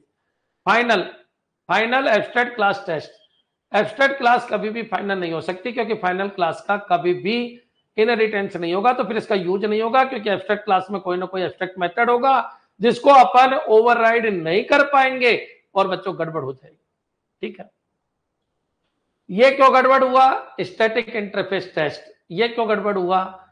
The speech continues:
तो पब्लिक स्टैटिक इंटरफेस टेस्ट, इंटरफेस स्टैटिक नहीं होते बच्चों। क्लियर? इसलिए गड़बड़ हुआ क्योंकि इंटरफेस स्टैटिक नहीं होते बच्चों। क्लियर? नेक्स्ट चलिए, इंटरफेस फाइनल नहीं होते, स्टैटिक नहीं होते, ये याद रखना।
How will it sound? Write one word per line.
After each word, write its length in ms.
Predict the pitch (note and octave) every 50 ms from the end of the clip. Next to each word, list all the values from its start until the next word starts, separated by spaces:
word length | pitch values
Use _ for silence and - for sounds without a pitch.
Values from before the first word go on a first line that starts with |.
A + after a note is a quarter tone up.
| _ _ _ _ _
तो 60 | - F#3
पब्लिक 460 | F#3+ A3 G3+ G3 A3 B3 C4+ C4+ C#4
स्टैटिक 520 | A#3 - - - G#3+ G3+ G3+ A3+ A3+ A#3 A3+
इंटरफेस 640 | - F#3+ F#3+ F#3 F#3+ F3+ E3 - F#3+ F#3+ F3+ F#3
टेस्ट, 480 | - F3+ E3+ E3 - - - _ _ -
इंटरफेस 520 | F#3 G3 G3 G#3+ F#3+ - G3+ G3+ - -
स्टैटिक 440 | E3+ - - - F3 F3+ F#3 F3+ -
नहीं 200 | E3 D#3+ F3 F3 D#3+
होते 280 | C#3+ - - - D3 - - D#3
बच्चों। 180 | D#3 D3+ F#3+
क्लियर? 380 | F3+ - G#3 G#3 A3 A3+ A3+ A3+ - - _ _ _ -
इसलिए 360 | G#3 - B3 C4 C4+ C4+ B3+
गड़बड़ 320 | G#3+ A#3 G#3 G3 A3 G#3+
हुआ 260 | G3 F3+ F#3+ G#3 G#3+ G#3 - - - - - _ -
क्योंकि 260 | G#3+ G#3+ G#3 A#3 A3+
इंटरफेस 560 | G#3 F#3+ F#3+ - G3+ - - A3+ A#3 A#3 A#3 G3
स्टैटिक 400 | - - - F#3+ F#3+ G3+ F#3+ -
नहीं 240 | F3 D#3+ D#3+ E3
होते 280 | D#3 C3+ - - - - - _ _ -
बच्चों। 180 | C#3+ - F3+ -
क्लियर? 320 | - F#3 F#3 G3 G3 G3 - - - -
नेक्स्ट 180 | - F#3+ - -
चलिए, 280 | - G3 F#3+ F#3 F#3+ F#3 _ _ _ _ _ _ _ _ -
इंटरफेस 800 | A3 A3+ A3+ A3+ A3+ C4 A#3+ - A3+ B3 C4 C4+ C4+ C4+ - - -
फाइनल 320 | F3+ F#3 G3 A3 B3 B3
नहीं 160 | A#3+ A#3+ A3+ A3
होते, 340 | G#3+ G#3 G#3 B3 B3 B3+ -
स्टैटिक 380 | - - A3 G#3+ G#3+ A3+ G#3+
नहीं 180 | A3+ G#3 F#3+ F#3
होते, 300 | F#3+ F#3+ F3+ - A#3+ B3+ C4 D4+ C#4+ A3
ये 180 | F3+ G#3+ A3+ A3
याद 220 | G3+ F#3+ F#3 E3+
रखना। 260 | E3 D3 - D#3 D3